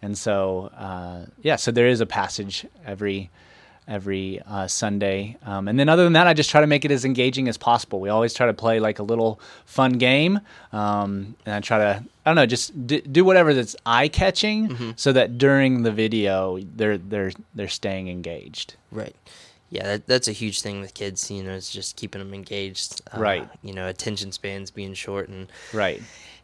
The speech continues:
Speaker 2: Yeah, so that's awesome,
Speaker 1: For
Speaker 2: man.
Speaker 1: sure.
Speaker 2: It's cool. Like I said, my kids love it. I know I've told you that, and they're
Speaker 1: Yeah.
Speaker 2: like, "Mister Tom's on T V."
Speaker 1: Right.
Speaker 2: You know, it's just, they love it.
Speaker 1: Right.
Speaker 2: So, um, the milestones too. Um,
Speaker 1: Mm-hmm.
Speaker 2: for those of us that, you know, aren't as involved in Sunday service or maybe listening and go to a different church, um,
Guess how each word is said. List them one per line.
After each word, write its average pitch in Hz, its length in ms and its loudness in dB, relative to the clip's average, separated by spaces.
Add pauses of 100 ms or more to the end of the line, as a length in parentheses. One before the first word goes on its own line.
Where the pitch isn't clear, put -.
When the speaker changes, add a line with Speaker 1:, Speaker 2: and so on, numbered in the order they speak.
Speaker 2:
Yeah, 110 260 2
so - 160 -2
that's 160 160 6
awesome, 127 340 8
Speaker 1:
For 123 40 2
Speaker 2:
man. 120 120 4
Speaker 1:
sure. 127 60 0
Speaker 2:
It's 131 80 0
cool. 127 240 2
Like 113 140 6
I 104 40 2
said, 101 140 -2
my 110 200 4
kids 110 280 -2
love 107 220 6
it. 107 100 2
I 104 140 -12
know 101 160 -2
I've 98 100 -6
told 101 220 -6
you 98 80 -8
that, 98 260 -2
and 98 120 -14
they're 95 120 -6
Speaker 1:
Yeah. 98 140 -2
Speaker 2:
like, 101 100 -6
"Mister 294 480 -2
Tom's 381 340 2
on 370 140 0
T 359 200 2
V." 349 220 0
Speaker 1:
Right. 110 180 4
Speaker 2:
You - 60 2
know, 117 60 2
it's 107 160 -2
just, - 220 -6 (120)
they 120 120 6
love 104 260 4
it. 104 180 -4
Speaker 1:
Right. 95 200 -2
Speaker 2:
So, 104 180 0
um, 101 220 -2 (400)
the 113 80 0
milestones 127 680 4
too. 139 360 -2
Um, 131 80 -4
Speaker 1:
Mm-hmm. 113 240 2
Speaker 2:
for 135 180 -6
those 143 220 4
of 131 100 -2
us 123 160 0
that, 107 280 0 (540)
you 107 140 -8
know, 101 120 -6
aren't 127 360 4
as 113 140 -4
involved 113 300 6
in 113 60 -2
Sunday 117 260 0
service 113 340 0
or 110 40 -4
maybe 113 280 2
listening 117 380 2
and 107 100 -4
go 113 100 4
to 107 80 2
a 104 60 0
different 110 280 -2
church, 104 400 -6
um, 101 200 -8